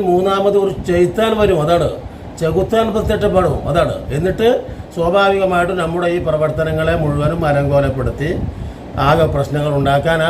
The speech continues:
പിശാച് ശ്രമിക്കും. അതുകൊണ്ടാണ് അവർ അ-, അ-, അവിഹിതമായ മാർഗങ്ങൾ സ്വീകരിക്കും സ്വാഭാവികമായിട്ടും, അതാണ്.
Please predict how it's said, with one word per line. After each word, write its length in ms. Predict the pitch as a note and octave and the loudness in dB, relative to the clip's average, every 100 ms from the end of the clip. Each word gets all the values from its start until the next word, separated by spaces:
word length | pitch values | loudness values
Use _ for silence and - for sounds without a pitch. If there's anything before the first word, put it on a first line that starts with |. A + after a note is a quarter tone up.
| E3+ | 0
പിശാച് 360 | F3 F#3+ G3 G3 | 2 2 2 0
ശ്രമിക്കും. 380 | G3+ G3+ G3+ F#3+ | 0 0 0 0
അതുകൊണ്ടാണ് 520 | F#3+ G3 G#3 G3+ G3 G#3 C4 - - - F#3+ | 0 0 2 2 2 2 0 -8 -18 -2 2
അവർ 120 | G3+ G3+ G3+ - - | 4 4 0 -6 -8
അ-, 100 | F#3+ F3+ | -6 -4
അ-, 100 | F3+ F3+ | 0 2
അവിഹിതമായ 520 | G3 F#3+ G3+ G3+ G3 G3+ | 4 4 4 4 4 4
മാർഗങ്ങൾ 380 | G3+ G3+ G#3 G#3 G3+ | 4 2 2 2 0
സ്വീകരിക്കും 500 | G#3 G#3+ G#3 G#3 E3 A#2+ - | 0 0 0 0 -2 -6 -6
സ്വാഭാവികമായിട്ടും, 760 | F3 F#3+ F#3+ F#3+ F#3 E3+ E3 E3 | -2 2 2 2 2 0 0 2
അതാണ്. 240 | F3 C3 | 2 2